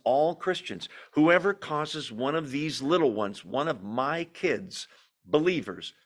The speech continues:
Christians, those who believe in me, to stumble,"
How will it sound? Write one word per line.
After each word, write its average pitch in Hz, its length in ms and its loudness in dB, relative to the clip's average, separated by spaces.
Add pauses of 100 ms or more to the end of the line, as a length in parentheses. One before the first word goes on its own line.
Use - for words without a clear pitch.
(120)
Christians, - 720 -4 (1300)
those 147 340 4
who 214 100 2
believe 214 440 4
in 123 160 0
me, 110 300 -4 (340)
to 135 180 0
stumble," 135 1000 2